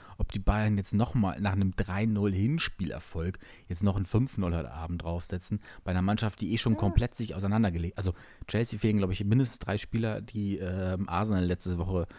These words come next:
Speaker 1: beim, beim F A Cup Finale kaputt getreten hat. Äh, Glückwunsch zum vierzehnten F A Cup Titel, hat mich sehr, sehr gefreut.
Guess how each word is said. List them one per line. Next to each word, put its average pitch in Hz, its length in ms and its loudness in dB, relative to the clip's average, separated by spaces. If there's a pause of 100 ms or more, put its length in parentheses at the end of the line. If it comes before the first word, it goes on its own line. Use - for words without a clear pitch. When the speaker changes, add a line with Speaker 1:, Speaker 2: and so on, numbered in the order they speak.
(160)
Speaker 1:
beim, 87 160 -4
beim 85 140 0
F - 120 -12
A 101 60 -6
Cup 95 220 -4
Finale 78 340 0
kaputt 80 320 -2
getreten 80 480 -4
hat. 95 140 -4 (540)
Äh, 87 1160 -4
Glückwunsch 117 560 4
zum 104 140 2
vierzehnten 104 480 2
F 87 120 -2
A 82 120 -2
Cup 85 180 -4
Titel, 92 300 -2
hat - 180 -10
mich 87 160 -4
sehr, 92 180 -2
sehr 73 120 -4
gefreut. 82 440 -8